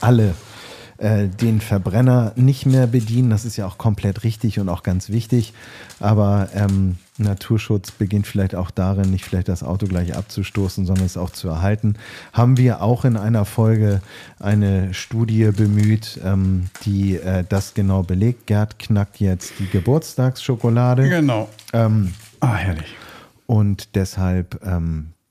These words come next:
Speaker 1: bin ich sehr, sehr dankbar und sehr happy, dass du dabei bist, Reinhard.
Speaker 2: Kann ich nur, kann ich nur einfach komplett unterstreichen. Ich, ähm, finde das als große Bereicherung und ich freue mich noch viele, viele Ausfahrten.
Speaker 1: Hm.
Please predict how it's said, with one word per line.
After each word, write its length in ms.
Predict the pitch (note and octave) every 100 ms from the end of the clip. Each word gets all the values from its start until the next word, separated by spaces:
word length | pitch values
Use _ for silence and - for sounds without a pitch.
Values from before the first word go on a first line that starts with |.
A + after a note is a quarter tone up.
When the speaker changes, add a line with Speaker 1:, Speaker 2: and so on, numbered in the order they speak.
| _ -
Speaker 1:
bin 180 | - F2+
ich 260 | F2 - -
sehr, 240 | F#2+ G2
sehr 160 | F#2 F2+
dankbar 340 | F2+ F2 F2+
und 100 | E2 E2
sehr 100 | E2
happy, 220 | D#2+ D#2+
dass 200 | D#2 -
du 80 | D2
dabei 280 | D2+ C#2+
bist, 260 | - - - -
Reinhard. 220 | A#2 A2+ G2 _ _
Speaker 2:
Kann 140 | C3 C#3
ich 80 |
nur, 260 | C3+ C#3+ D3+
kann 140 | C#3+
ich 80 | C#3
nur 300 | B2+ B2 A#2+
einfach 320 | A#2+ A2 G#2+ -
komplett 300 | A2+ A2+ G#2+
unterstreichen. 580 | F#2+ - G#2 G2+ G#2+ G2+
Ich, 220 | - -
ähm, 320 | G#2+ G2 F#2+
finde 220 | - A2+
das 120 | G#2 G#2
als 260 | G2+ -
große 400 | - A2+ C3 C3
Bereicherung 720 | A#2 G#2+ G2+ G2+ A2+ G#2 G2 F#2
und 100 | F#2+
ich 80 | E2+
freue 200 | - F#2
mich 100 | F#2
noch 100 | F2+
viele, 400 | - - C#3+ A#2+
viele 260 | - F#2+
Ausfahrten. 640 | E2+ F#2 - - - - -
Speaker 1:
Hm. 480 | E2+ C#2+ A#1+ A1